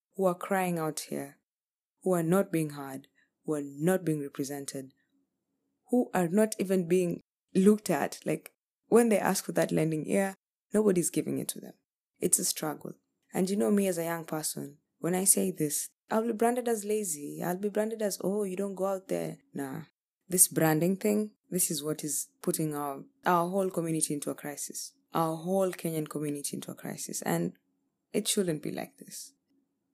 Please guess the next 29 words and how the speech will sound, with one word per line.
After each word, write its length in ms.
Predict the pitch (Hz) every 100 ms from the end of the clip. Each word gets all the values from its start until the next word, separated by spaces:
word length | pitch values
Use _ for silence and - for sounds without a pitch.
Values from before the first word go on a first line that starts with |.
| -
Now, 240 | 160 156
do 100 | 151
you 80 | 170
remember 260 | 240 269 202
this 200 | - -
proverb, 460 | 165 147 147 139 - -
"Charity 400 | - 143 139 -
begins 340 | 139 143 135
at 120 | -
home"? 320 | - - - - _ _ _ _ _ _ _
Do 80 | 175
you 120 | 233
know 140 | 269
where 200 | 240 208
this 160 | 175 170
charity 380 | - 151 147 156
is 80 | -
supposed 280 | - 143 -
to 60 |
come 220 | - -
from? 320 | - - - - _ _ _ _ _
To 100 | 180
begin 400 | 175 160 180 165
from, 260 | - 135 135
actually. 540 | 123 - - - - _ _
From 240 | - 143 151
a 60 |
family 420 | - 285 269 165
unit. 500 | 139 135 - - -